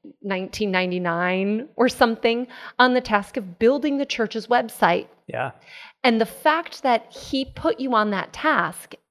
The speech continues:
Speaker 1: and you were very successful at that, that has opened doors from that moment until now, literally into the job. You have, we can draw a straight line between your current job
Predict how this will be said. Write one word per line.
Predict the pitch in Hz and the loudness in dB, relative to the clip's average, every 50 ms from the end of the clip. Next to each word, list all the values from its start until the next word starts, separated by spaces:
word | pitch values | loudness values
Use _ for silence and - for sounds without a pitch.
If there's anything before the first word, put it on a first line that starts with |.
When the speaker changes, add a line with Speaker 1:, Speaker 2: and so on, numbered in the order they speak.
| _ _ - | _ _ 2
Speaker 1:
and | 240 233 | 2 2
you | 220 240 254 | 2 2 0
were | 277 285 | 0 0
very | 262 294 330 339 359 339 | 0 0 0 0 0 -2
successful | - - - - - 370 - - - - 262 226 196 - - - - | -4 -8 -6 -2 -2 -2 -2 -2 0 2 4 4 4 2 -2 -2 0
at | 214 202 - - 214 | 2 2 2 2 2
that, | 185 170 - - - - - - - - - - - _ _ | 2 2 2 0 -4 -10 -20 -20 -20 -20 -20 -20 -20 _ _
that | 202 185 247 277 311 320 - - - - - | -4 -2 -2 0 0 -2 -6 -8 -12 -14 -4
has | 233 254 240 254 - - | -2 -2 -2 0 2 4
opened | 226 262 254 - 294 269 262 233 | 4 4 4 2 -2 -4 -2 0
doors | 233 190 190 214 285 359 - - - - _ _ _ _ _ _ _ _ _ _ _ _ - - - - | 0 0 2 2 0 -2 -4 -8 -16 -20 _ _ _ _ _ _ _ _ _ _ _ _ -20 -20 0 6
from | - 247 254 269 285 | 8 8 8 8 6
that | 294 - - | 0 0 -2
moment | 240 226 226 226 226 214 208 - | -2 -2 -2 -2 -2 -4 -4 -2
until | 214 220 208 - 233 214 | -2 -2 0 0 0 0
now, | 208 208 226 302 349 277 - - _ - | 0 0 0 0 -2 -2 -4 -6 _ -8
literally | 226 214 226 240 247 247 262 254 247 254 247 - | -6 4 6 6 6 8 6 2 0 -2 -4 -2
into | - 233 226 208 - - 233 | -2 -2 -2 -4 -6 -6 -6
the | 185 202 | -4 -4
job. | - 208 185 175 175 170 - _ _ _ _ | -2 0 0 0 -2 -4 -8 _ _ _ _
You | 208 214 | -2 0
have, | 202 220 214 | 2 2 2
we | 196 233 233 | 0 0 2
can | - 254 | 2 4
draw | 220 226 214 - - | 4 6 6 4 4
a | 180 | 0
straight | - - - - - 226 214 214 | -4 -8 -6 -2 0 2 2 2
line | - 208 190 180 175 | 0 -2 -4 -4 -6
between | 165 185 - - 196 180 | -8 -8 -6 -4 -4 -2
your | 175 170 | -4 -4
current | - - - - - 247 214 208 208 - - | -6 -10 -14 -6 -4 -2 -2 -2 -2 -4 -4
job | 202 190 196 175 170 165 165 165 | -4 -2 0 0 0 -2 -4 -6